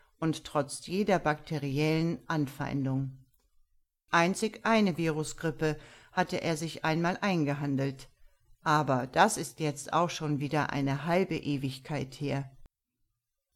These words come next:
Die Tempos braucht der Köstelbacher, weil Sauberkeitsfanatiker. Egal wohin er dienstlich oder privat hin muss, sich anschließend seine Hände zu waschen, kommt einem Ritual gleich.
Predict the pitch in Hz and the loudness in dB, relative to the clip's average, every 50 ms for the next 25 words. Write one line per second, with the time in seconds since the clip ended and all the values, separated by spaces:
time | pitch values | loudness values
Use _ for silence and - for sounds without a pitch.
0 | _ - - 170 160 - - 254 254 285 269 - - 127 113 - - - 151 170 | _ -6 -4 -2 -2 2 4 4 6 6 4 2 0 -4 -4 -6 -8 -2 2 4
1 | 180 190 185 - - - - 151 139 139 - 214 220 214 - - 156 - 151 139 | 4 4 2 -2 -10 -6 -4 -4 -4 0 0 0 0 0 -4 -6 -4 0 0 0
2 | 139 139 - 143 131 135 151 151 151 147 143 139 135 - - _ - - - _ | 0 2 -2 -2 0 2 2 2 2 2 0 -4 -6 -12 -18 _ -20 -20 -20 _
3 | _ _ - 160 165 160 175 233 226 240 196 160 - - 160 139 131 131 - - | _ _ 0 4 6 8 8 6 6 4 0 0 -2 -2 -4 -4 -2 -4 -8 -6
4 | - 147 143 147 143 139 139 135 135 - 143 135 - 151 139 139 131 135 - - | -4 -2 -2 0 0 0 -2 -4 -6 -8 -8 -6 -6 -6 -4 -4 -6 -8 -14 -20
5 | _ _ _ _ - - _ _ _ _ _ _ _ _ _ - 185 180 175 208 | _ _ _ _ -20 -20 _ _ _ _ _ _ _ _ _ -2 -2 0 4 6
6 | 208 220 254 262 208 196 196 196 180 202 214 214 - - 160 151 - 175 190 214 | 6 8 8 6 4 2 2 2 4 4 2 2 2 0 -2 -2 -2 0 2 2
7 | 226 220 226 - - - 160 151 - - - 151 147 135 135 - 165 151 143 165 | 2 2 0 -6 -8 -8 -8 -8 -6 -4 -2 0 0 0 0 -2 -4 -2 0 2
8 | 165 175 170 165 - - 190 226 226 208 185 170 170 151 - - - - - _ | 2 2 0 -2 -2 0 4 6 6 6 6 4 2 0 -4 -10 -14 -20 -20 _
9 | - _ _ _ _ 175 185 220 - - - 233 269 277 262 - 233 226 220 - | -20 _ _ _ _ -2 0 0 0 2 2 2 2 2 2 0 -2 -2 -2 0
10 | 233 214 208 - 202 208 220 214 220 226 247 247 226 185 160 151 - - - 151 | -2 -2 0 0 2 2 4 4 6 6 8 8 8 6 2 0 -2 -4 -4 0
11 | 151 165 170 165 - - 190 185 180 - - - _ _ - 208 202 214 208 - | 0 0 0 0 -2 -2 -2 -2 -2 -4 -12 -20 _ _ -4 0 0 0 0 0
12 | - 185 185 185 190 185 170 185 175 - 208 214 208 170 147 135 131 127 131 127 | -2 0 0 2 0 0 -2 -4 -4 -2 0 0 2 2 2 2 0 -2 -2 -2
13 | 131 135 139 135 131 - - | -2 -2 -2 -4 -6 -8 -16